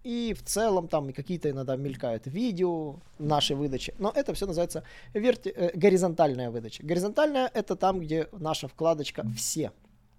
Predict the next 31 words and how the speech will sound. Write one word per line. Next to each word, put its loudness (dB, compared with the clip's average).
Там, 6
где 0
нарисована -4
лупа, 0
и, -2
собственно, -10
идет -4
список -8
«Все». -8
А, 8
все 4
сеошники 4
бьются 0
в -6
первую 0
очередь 0
за 6
вертикальную 0
выдачу. -6
Все 2
сервисы 2
стараются, 2
чтобы -4
вы 2
ранжировались -4
в -6
вертикальной -2
выдаче. -6
Но 0
вы 8
будете 2